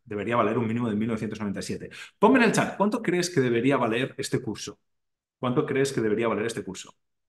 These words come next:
"Mil novecientos noventa y ocho", <laughs> dice Florín. "Diana lo quiere gratis, entonces vas a tener que quedarte hasta el final". Cecilia dice que cree que valdría cinco mil, Marco Rodríguez dos mil quinientos, Carlos tres mil,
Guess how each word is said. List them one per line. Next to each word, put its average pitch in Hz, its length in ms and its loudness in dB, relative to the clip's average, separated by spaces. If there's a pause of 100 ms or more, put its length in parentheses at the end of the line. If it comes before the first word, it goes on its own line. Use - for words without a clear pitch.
(580)
"Mil 127 100 4
novecientos 139 340 6
noventa 123 280 4
y 110 80 4
ocho", 202 280 6
<laughs> - 0 -
dice 180 260 6
Florín. 135 420 2 (1300)
"Diana 190 220 4
lo 165 220 2
quiere 208 300 2
gratis, 165 580 0
entonces 135 340 -6
vas 110 160 -8
a 127 40 -4
tener 110 160 -6
que 139 100 -12
quedarte 104 280 -8
hasta - 160 -12
el 107 80 -10
final". 110 400 -6 (360)
Cecilia 156 320 2
dice 147 260 2
que 127 100 0
cree 127 200 -2
que 120 80 -4
valdría 110 440 2
cinco 107 340 -4
mil, 180 320 2
Marco 117 320 -2
Rodríguez 107 460 -4
dos 107 160 -4
mil 104 140 -4
quinientos, 143 560 -2
Carlos 110 360 -4
tres 98 240 -8
mil, 147 360 2